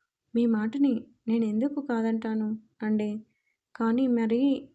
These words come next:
ఇంతకుముందే శరత్ వాళ్ళు అన్నారు కదా శశికి అప్పుడే పెళ్లి చేయమని. అవును,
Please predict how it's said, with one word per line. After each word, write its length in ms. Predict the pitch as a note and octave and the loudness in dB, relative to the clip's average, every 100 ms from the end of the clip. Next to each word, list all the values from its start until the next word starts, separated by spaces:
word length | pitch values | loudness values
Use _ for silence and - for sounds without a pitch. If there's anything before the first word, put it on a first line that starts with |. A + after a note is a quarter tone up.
| _ - | _ -4
ఇంతకుముందే 760 | A3+ B3+ A#3+ A3 A#3 B3+ A3+ - | -2 -2 0 0 2 0 -4 -10
శరత్ 400 | - A3 B3+ - | -8 -6 -6 -2
వాళ్ళు 240 | C#4+ B3+ A#3+ | 0 0 0
అన్నారు 300 | A3 A3+ A3+ | 0 0 -2
కదా 380 | A3 G#3+ G#3 G#3+ _ _ _ | -4 -4 -6 -8 _ _ _
శశికి 640 | - A3 C4+ C#4 A3 - - | -14 -8 -8 -6 -6 -6 -14
అప్పుడే 300 | G3 - C4+ | -12 -4 -2
పెళ్లి 320 | C4+ A3+ A#3+ A#3+ | 0 -2 -2 -2
చేయమని. 540 | A3 A3 A3 G#3+ G#3 G#3+ _ _ _ _ _ _ _ _ - | 0 0 -2 -2 -6 -12 _ _ _ _ _ _ _ _ -4
అవును, 400 | G#3+ A#3+ A#3+ | 0 2 0